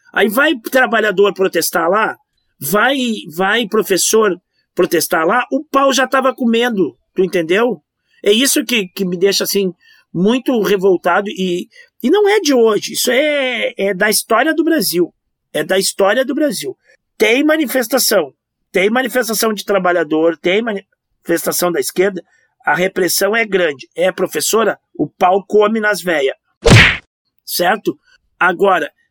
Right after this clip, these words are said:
tem essas manifestações antidemocráticas, anticonstitucionais, contra a lei, de um troço que é criminoso,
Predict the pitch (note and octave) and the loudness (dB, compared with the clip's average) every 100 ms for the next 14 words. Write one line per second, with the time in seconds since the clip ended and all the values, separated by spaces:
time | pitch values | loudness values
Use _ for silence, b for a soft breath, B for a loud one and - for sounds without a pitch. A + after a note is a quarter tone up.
0 | _ - A3 C4+ D4 D#4 C#4+ A#3+ A#3 A#3+ | _ -2 0 2 0 0 0 -2 -2 -2
1 | G3 A3+ G3+ G3 G3+ F#3+ F#3 A3 A#3 C4 | -4 -4 -4 -2 -2 0 0 -2 -4 -4
2 | B3+ B3+ A#3+ G#3+ G3+ G3 - F3+ F3+ G#3+ | -2 -2 -2 0 0 -2 -4 -2 0 -2
3 | A3+ - B3 G#3+ - F#3+ - G3+ G3 F#3+ | -2 -4 -4 -4 -8 -8 -2 -2 0 0
4 | F#3+ - - G3 A3 C4+ A3+ A#3+ A3+ G#3 | 0 -2 -2 0 2 0 0 0 0 0
5 | F#3 D3 b b b - F#3+ G#3+ G#3+ G3+ | 0 -2 b b b -2 -2 2 0 0
6 | - G#3+ A#3+ - G#3+ F#3 D#3 E3+ B3 C#4+ | -2 -2 -2 -2 0 0 0 2 4 2
7 | F#3 C#3 | 0 -8